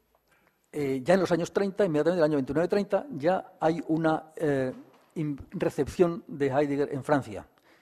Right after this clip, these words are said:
que no es todavía lo que fue después, pero ya, eh, eh, Levinas escribió un, un artículo normalmente laudatorio en los años, eh,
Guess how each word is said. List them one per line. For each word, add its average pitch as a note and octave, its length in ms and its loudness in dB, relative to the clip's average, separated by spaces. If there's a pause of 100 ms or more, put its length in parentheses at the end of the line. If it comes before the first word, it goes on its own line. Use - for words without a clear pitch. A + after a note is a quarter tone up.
(140)
que A2 100 -10
no B2 80 -2
es C3+ 100 -2
todavía C3+ 360 2
lo B2 80 0
que G#2+ 80 -6
fue C3 160 -8
después, F3 420 -4 (400)
pero D#3 320 0
ya, D3+ 420 0 (300)
eh, B2+ 480 0
eh, A#2 260 -8
Levinas C#3+ 540 -4
escribió B2 520 -4
un, A2 600 -10
un G#2+ 240 -14
artículo C3+ 340 -4
normalmente A2+ 540 -6
laudatorio A2+ 440 -2
en - 40 -6
los A2 120 -10
años, A2 280 -14
eh, - 40 -20